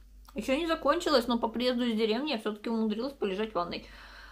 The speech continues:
Э, сегодня думала, ну, щас уже поздно, может, завтра полежу. Короче, это подарок, э, от Полины.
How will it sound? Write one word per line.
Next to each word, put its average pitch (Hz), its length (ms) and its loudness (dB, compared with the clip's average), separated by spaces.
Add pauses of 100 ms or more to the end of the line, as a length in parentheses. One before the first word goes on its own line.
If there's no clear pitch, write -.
(120)
Э, 214 200 8
сегодня 262 320 4
думала, 226 340 6
ну, 226 120 6
щас 262 220 2
уже 254 140 2
поздно, 262 300 2
может, 214 200 2
завтра 180 280 0
полежу. 185 280 -2
Короче, 247 440 4
это 233 320 2
подарок, 220 720 2
э, 202 260 2
от - 360 -2
Полины. 220 640 2